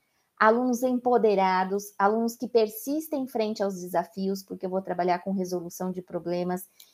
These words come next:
e o tempo todo eles vão tá ali usando cada vez um pouquinho mais de língua, cada vez se esforçando um pouquinho mais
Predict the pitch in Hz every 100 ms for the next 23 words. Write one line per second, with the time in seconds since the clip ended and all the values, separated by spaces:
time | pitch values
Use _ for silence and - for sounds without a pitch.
0 | _ 196 196 220 214 _ 220 208 196 196
1 | 185 185 196 185 180 190 196 190 196 202
2 | 196 196 196 196 196 269 294 277 285 277
3 | 277 349 370 349 302 269 240 226 214 214
4 | 208 220 - _ _ - 220 214 254 311
5 | 285 285 269 247 240 233 247 247 277 -
6 | - 349 359 294 262 262 262